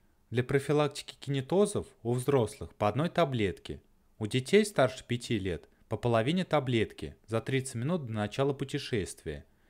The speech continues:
и с повторным приемом при необходимости каждые шесть-восемь часов. Пациентам с нарушением функции почек при хронической почечной недостаточности по одной таблетке два раза в день.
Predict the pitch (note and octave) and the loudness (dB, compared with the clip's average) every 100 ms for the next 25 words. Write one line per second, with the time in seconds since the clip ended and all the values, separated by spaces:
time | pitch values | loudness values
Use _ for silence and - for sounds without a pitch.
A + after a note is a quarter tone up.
0 | _ A2 A2 A#2+ - F3 G#3 F3 A2+ - | _ -8 -2 -2 0 2 2 0 -4 -4
1 | A#2 A2 F#2 D#2+ - A#2+ A#2+ A#2 C3 A#2 | 0 0 -2 -8 -2 0 0 0 0 2
2 | A2+ F#2 - - D#2 - _ _ - B2+ | 0 -2 -6 -10 -12 -12 _ _ 2 2
3 | D#3+ E3+ B2 C#3 C#3 - B2+ C3 C3 C3 | 4 0 2 2 0 0 -2 -2 -6 -6
4 | - G#2+ E2+ - _ _ _ _ _ _ | -8 -6 -6 -8 _ _ _ _ _ _
5 | _ _ - B2 D#3 D#3+ C3+ G#2+ F2 - | _ _ -6 -2 2 2 2 -4 -10 -4
6 | B2 C3 - D3 B2+ A#2 - C3 - C3 | 0 0 2 0 0 -2 -4 -6 -2 -2
7 | C3 F3+ G3 G#2+ - _ - B2 - C#3+ | 2 0 0 -4 -6 _ -4 -2 2 2
8 | D#3 C3 - - - C#3+ C3+ - G#2+ G#2 | 2 -2 -4 -4 6 6 6 -6 -4 -2
9 | A2+ B2+ B2+ C3+ - F#2+ F#2 E2+ - D#2 | 0 0 2 0 0 -8 -8 -10 -10 -10
10 | C#2 _ - G#2+ A#2+ E3+ F3+ D3+ B2+ F#2+ | -12 _ 0 0 2 -2 0 2 2 0
11 | - D#2+ D2 _ _ - A#2 D#3 C3+ C3 | -2 -10 -12 _ _ 0 4 6 6 2
12 | A#2+ G2 F#2 D2 | -2 -2 -6 -6